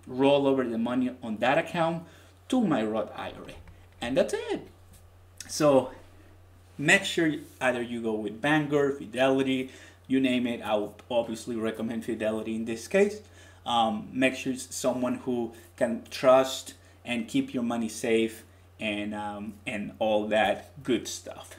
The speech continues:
So guys, that is my video when it comes to how to make the most money for twenty twenty-one. I personally am very excited. Uh, in my,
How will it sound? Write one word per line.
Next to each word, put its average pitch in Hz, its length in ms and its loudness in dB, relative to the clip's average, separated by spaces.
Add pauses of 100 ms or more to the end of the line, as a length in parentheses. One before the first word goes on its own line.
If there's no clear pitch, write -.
So 139 220 0
guys, 131 440 4 (180)
that 135 460 4
is 147 240 0
my 123 380 0
video 113 420 -6
when 113 160 -6
it 110 100 -8
comes 117 300 -8
to 117 240 -6 (240)
how 131 200 -2
to 139 60 -2
make 127 280 -4
the 113 80 -4
most 127 480 -4
money 123 240 -2
for 117 160 -8
twenty 113 380 -6
twenty-one. 127 760 -2 (580)
I 120 140 -4
personally 139 540 -2
am 123 80 -2
very 117 200 -2
excited. 123 600 -4 (320)
Uh, 110 180 -4
in 113 120 -2
my, 110 180 0